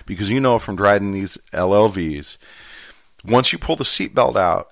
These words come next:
and then you stop, that's it. That's as far as that seatbelt's gonna come out. And heaven forbid you let that seatbelt go back in a little bit,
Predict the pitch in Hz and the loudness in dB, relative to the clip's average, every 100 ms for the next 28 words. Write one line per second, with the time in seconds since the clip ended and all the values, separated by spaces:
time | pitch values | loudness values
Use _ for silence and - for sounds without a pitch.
0 | - 98 107 107 104 98 - - 107 113 | -8 -6 -4 -4 -4 -2 -2 -2 0 2
1 | 104 - - _ _ _ _ _ _ - | 0 -2 -18 _ _ _ _ _ _ 0
2 | 151 - 175 - 113 131 - 131 117 113 | 2 2 0 0 0 0 0 0 0 -2
3 | 113 - 117 101 101 - 95 - 104 95 | -2 -2 -2 -4 -4 -6 -8 -6 -2 -2
4 | 80 - - 98 135 156 - 139 170 120 | -2 -6 -6 0 0 0 -2 0 0 0
5 | 104 117 - 117 - - 107 92 - 120 | 0 0 0 -4 -4 -2 0 0 2 2
6 | 113 117 107 165 220 156 110 98 95 92 | 4 4 2 0 2 2 0 2 2 2